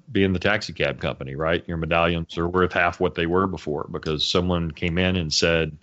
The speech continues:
rather than define this as, "I drive a, a cab for a living," is, "I, I move people, uh, from place to place very easily and taking the friction out of it."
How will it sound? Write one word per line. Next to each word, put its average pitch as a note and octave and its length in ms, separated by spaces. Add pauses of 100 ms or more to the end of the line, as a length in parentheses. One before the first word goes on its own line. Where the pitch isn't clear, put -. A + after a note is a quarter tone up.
(320)
rather F2 380
than F2 200
define F2 400
this D#2+ 200
as, D#2+ 460 (1400)
"I F2 120
drive F2 320
a, - 280
a F2 60
cab A#2 340
for F#2 120
a E2+ 60
living," E2 540
is, E2 480 (100)
"I, E2 280 (120)
I D#2+ 140
move F#2+ 580
people, F#2 560 (440)
uh, E2 140
from E2+ 200
place F2+ 300
to E2 80
place F2 400 (300)
very F2 560
easily E2 640
and D#2 160
taking D#2 300
the D2+ 80
friction D#2+ 400
out C#2+ 140
of C2+ 140
it." - 120